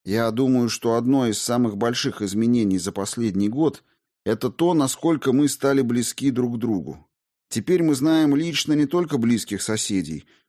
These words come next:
но и всех, кто живёт с нами на одной улице, и общаемся с ними каждый день. Мы не боимся попросить помощи в починке забора,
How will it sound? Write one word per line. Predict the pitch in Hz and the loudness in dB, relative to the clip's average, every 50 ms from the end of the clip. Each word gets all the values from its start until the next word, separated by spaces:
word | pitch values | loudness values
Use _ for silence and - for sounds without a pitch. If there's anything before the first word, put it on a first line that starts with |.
| _ - | _ 0
но | 104 135 147 | 4 4 4
и | 151 | 4
всех, | 135 - - - 175 180 - | 2 0 0 2 0 0 0
кто | - - 147 | -2 -2 -2
живёт | 131 113 123 120 135 156 143 - | 0 0 2 2 2 0 0 -2
с | - 123 | -4 -2
нами | 123 131 139 139 139 | 0 2 2 4 4
на | 127 120 120 117 | 4 4 4 2
одной | 113 110 113 127 135 131 | 2 2 2 2 2 2
улице, | 107 90 131 127 123 113 98 - - - 87 - | 0 0 2 2 2 2 0 -2 -6 -8 -8 -6
и | - | -4
общаемся | 90 101 104 - - - 135 139 139 139 135 - - 110 | -2 -2 -2 -2 -2 -2 0 2 2 0 0 -2 -4 -6
с | - - | -6 -2
ними | 110 113 113 110 107 | 0 0 2 0 0
каждый | - - 95 98 95 87 98 101 | -2 -2 -4 -4 -4 -4 -4 -4
день. | 87 87 85 80 76 69 - _ _ _ _ _ _ _ _ _ _ _ _ _ _ | -4 -4 -8 -8 -8 -10 -14 _ _ _ _ _ _ _ _ _ _ _ _ _ _
Мы | - 117 156 | 2 2 4
не | 180 175 160 | 4 4 2
боимся | 143 151 151 175 190 175 - - 131 | 4 4 2 2 2 0 -2 -4 -2
попросить | - 127 113 131 135 127 - 151 143 123 - | -4 -2 0 0 -2 -2 -2 -4 -6 -6 -6
помощи | - 147 160 156 147 127 127 - 123 | -2 -2 2 2 2 0 0 -2 -6
в | - | -4
починке | _ 120 113 - - 143 139 135 - 131 | _ -4 -4 -2 0 0 0 0 0 -2
забора, | 120 110 123 117 117 131 147 151 135 101 82 73 | -2 0 0 -2 0 0 2 2 2 0 0 -6